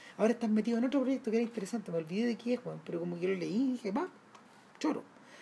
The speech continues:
Ahora, ¿qué pasa con esta weá? Eh, cuando uno traslada a eso, a la relación, ponte tú, que, que, que Disaster Artist establece con The Room,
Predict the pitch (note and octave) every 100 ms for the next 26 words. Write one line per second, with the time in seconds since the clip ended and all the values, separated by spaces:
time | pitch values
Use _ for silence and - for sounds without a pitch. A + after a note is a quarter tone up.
0 | - - - F#3 - - - - - -
1 | - - - D4 C#4+ A3 A#3+ F#3 - -
2 | - - - - G#3 F3 E3+ E3 E3 F#3+
3 | - - - - G#3 F#3+ A#3 C4+ C#4+ B3+
4 | B3 C4+ B3+ A#3+ G3+ F3+ B3+ - C#4+ C4+
5 | G#3+ G3 F#3+ F3 - A3+ A3 C4 A#3 A#3
6 | A#3+ A#3 G#3+ G3 - G3 F3+ E3+ E3 D#3
7 | - E3 D#3+ D#3+ G#3 - G3 A3 B3 A3
8 | G#3+ F3 E3 A3 - C4 A#3+ B3 C4